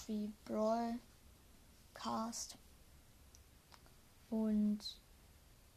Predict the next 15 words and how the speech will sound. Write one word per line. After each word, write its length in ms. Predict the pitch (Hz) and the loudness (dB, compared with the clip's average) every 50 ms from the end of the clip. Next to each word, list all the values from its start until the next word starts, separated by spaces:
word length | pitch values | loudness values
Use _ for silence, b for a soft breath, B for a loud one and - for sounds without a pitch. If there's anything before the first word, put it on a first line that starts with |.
| - - - | -14 -8 -4
ja, 540 | 214 208 208 202 202 - 202 - - - - - - | -2 0 2 2 2 2 2 0 -2 -4 -6 -8 -12
ich 280 | - - - - - - - | -14 -16 -16 -16 -18 -14 -8
würd, 200 | - 226 220 214 214 - - - - - - - - - - - - - - - - - - - - - - - | -4 -4 -4 -4 -6 -10 -18 -20 -20 -20 -20 -20 -20 -20 -20 -20 -20 -20 -20 -20 -20 -20 -20 -20 -20 -20 -16 -6
also 220 | - 226 220 208 208 | -4 -2 -2 -2 -2
ich 200 | 208 208 - - | -4 -6 -8 -12
hab 140 | 226 - - | -14 -12 -12
das 100 | - 202 | -12 -10
auch 120 | 220 220 220 | -10 -10 -10
schon 240 | - - 214 214 208 | -10 -8 -6 -4 -4
länger 360 | 208 208 214 214 220 220 226 | -2 -2 -2 -4 -4 -4 -6
gemacht, 340 | 226 220 220 226 226 240 240 - - - - | -4 -4 -4 -4 -6 -8 -10 -14 -18 -16 -12
aber 380 | - 214 208 214 208 208 208 214 B B B B B B B B B B B B B - - - - - - - - - - - - - | -8 -8 -6 -6 -6 -6 -8 -10 B B B B B B B B B B B B B -20 -20 -20 -20 -20 -20 -20 -20 -20 -20 -20 -10 -4
ich, 840 | - 226 226 226 220 - - - - - - - - - - - - - - - - - - - - - - - - - - - - - - - - - - - - - - - | 0 0 2 2 0 -2 -4 -4 -6 -6 -6 -8 -10 -10 -12 -14 -14 -16 -20 -20 -20 -20 -20 -20 -20 -20 -20 -20 -20 -20 -20 -20 -20 -20 -20 -20 -20 -20 -20 -20 -20 -18 -10 -6
ja. 320 | 214 202 196 185 190 202 - - - - - - - - - - - - - - - - - - - - - - - - - - - - - - - - - - - - - - - - - - - - - - - - - - - - - - - - | -4 -2 -2 -2 -4 -6 -10 -14 -20 -20 -20 -20 -20 -20 -20 -20 -20 -20 -20 -20 -20 -20 -20 -20 -20 -20 -20 -20 -20 -20 -20 -20 -20 -20 -20 -20 -20 -20 -20 -20 -20 -20 -20 -20 -20 -20 -20 -20 -20 -20 -20 -20 -20 -20 -20 -20 -20 -20 -20 -20 -6 2
Also 320 | - 220 220 214 220 226 | 4 4 4 4 4 0